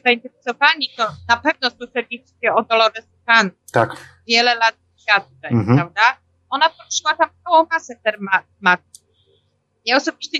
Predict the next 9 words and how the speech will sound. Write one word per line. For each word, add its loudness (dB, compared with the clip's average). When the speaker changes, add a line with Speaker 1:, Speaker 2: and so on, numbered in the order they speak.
Speaker 1:
nie -12
zrobiłam -2
tego, -10
ale 4
parę, 4
parę -4
wykładów -2
jej -12
słuchałam. 0